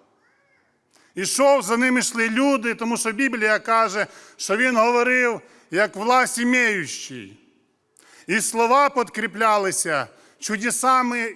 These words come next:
і знаменнями, не наоборот. Сьогодні хочуть чудо, знамення, щось принести, привезти, а потім проповідь сказати. В Христа було наоборот.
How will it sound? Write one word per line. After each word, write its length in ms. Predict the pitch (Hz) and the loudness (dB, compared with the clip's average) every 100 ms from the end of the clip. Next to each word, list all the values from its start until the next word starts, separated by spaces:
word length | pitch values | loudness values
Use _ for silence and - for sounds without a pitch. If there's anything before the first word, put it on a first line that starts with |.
| 233 | -10
і 120 | 254 | -6
знаменнями, 960 | 202 233 269 269 247 208 165 147 147 | -4 0 2 2 0 0 -4 -4 -4
не 180 | 208 269 | -2 0
наоборот. 760 | 262 240 185 170 143 110 98 _ _ _ _ _ _ _ _ _ _ _ | 2 0 -2 -4 -6 -8 -12 _ _ _ _ _ _ _ _ _ _ _
Сьогодні 340 | - 233 226 | -4 -2 -2
хочуть 500 | 208 247 220 226 220 - _ _ | 0 0 -2 -6 -10 -12 _ _
чудо, 420 | - 277 269 226 | -2 0 2 0
знамення, 760 | 185 202 254 269 262 247 220 214 | -2 -2 0 0 0 -2 -4 -4
щось 320 | - 247 - | -2 -4 -4
принести, 680 | - 240 247 262 247 - 233 | -4 -4 0 0 0 -2 -8
привезти, 760 | 240 247 277 285 226 - 240 - - - | -4 0 2 2 0 -4 -6 -6 -16 -4
а 120 | 196 | 0
потім 360 | 220 254 277 269 | 0 2 2 0
проповідь 520 | 277 277 269 233 220 | 2 0 2 -4 -6
сказати. 440 | - 233 220 233 220 | -4 -2 0 0 0
В 40 | |
Христа 360 | 233 - 277 269 | -4 -2 0 2
було 240 | 262 262 | 2 0
наоборот. 840 | 247 254 247 262 254 208 131 - | 2 2 2 2 2 0 -2 -8